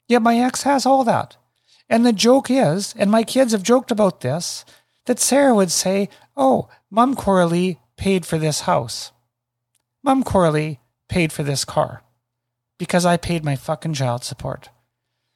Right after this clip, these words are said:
I don't know. This is my rant today. I hope it's not boring. It's frustrating. I have felt frustrated about this for ten years to see my kids. Thankfully, my son lives with me. I'm so grateful for that.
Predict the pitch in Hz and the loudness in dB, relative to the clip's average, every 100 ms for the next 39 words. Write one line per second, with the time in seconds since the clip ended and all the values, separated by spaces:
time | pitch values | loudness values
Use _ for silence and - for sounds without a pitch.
0 | _ _ _ - 190 180 160 151 - _ | _ _ _ -2 0 2 2 0 -6 _
1 | _ _ _ _ _ - 185 247 220 202 | _ _ _ _ _ -4 0 2 4 4
2 | 160 160 165 160 160 165 165 - _ - | 4 2 0 0 2 2 0 -6 _ 0
3 | 175 175 - 180 180 147 143 143 143 151 | 0 0 0 0 0 2 2 2 2 -2
4 | 135 _ 143 - - 165 - 175 165 180 | -8 _ -10 -4 0 0 0 0 0 -2
5 | 202 - _ _ _ _ _ _ _ _ | -6 -10 _ _ _ _ _ _ _ _
6 | _ 165 170 160 156 156 143 _ _ _ | _ 0 0 0 0 -4 -6 _ _ _
7 | _ - 160 - 156 151 135 _ _ _ | _ -4 -4 0 4 4 2 _ _ _
8 | - 160 - 170 165 165 160 151 151 - | -4 -4 -2 0 2 0 -2 -2 -4 -2
9 | 151 - 147 - 147 139 143 143 - 131 | -4 -4 -4 -2 -2 0 0 -2 -4 -6
10 | - 139 135 - 135 143 - - - _ | -4 -4 -4 -2 -4 -4 -10 -14 -20 _
11 | 147 135 147 147 139 - 143 127 123 131 | -8 -6 -4 -4 -4 -4 -4 -4 -4 -6
12 | 120 131 127 127 _ _ 127 - - 147 | -8 -6 -6 -6 _ _ -10 -6 -4 -2
13 | 139 131 135 131 131 123 123 - | -4 -6 -8 -10 -8 -4 -4 -6